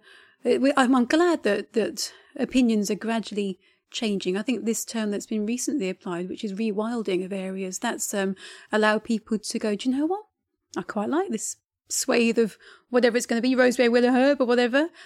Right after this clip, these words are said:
and I'm gonna just let it go. I'm just gonna let it do what it's,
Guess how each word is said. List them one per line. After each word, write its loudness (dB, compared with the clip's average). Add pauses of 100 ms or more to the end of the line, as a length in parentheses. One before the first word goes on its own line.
(140)
and 4
I'm 4
gonna 4
just 0
let 2
it 2
go. 0 (120)
I'm 2
just -4
gonna 0
let 2
it -2
do 4
what 2
it's, -2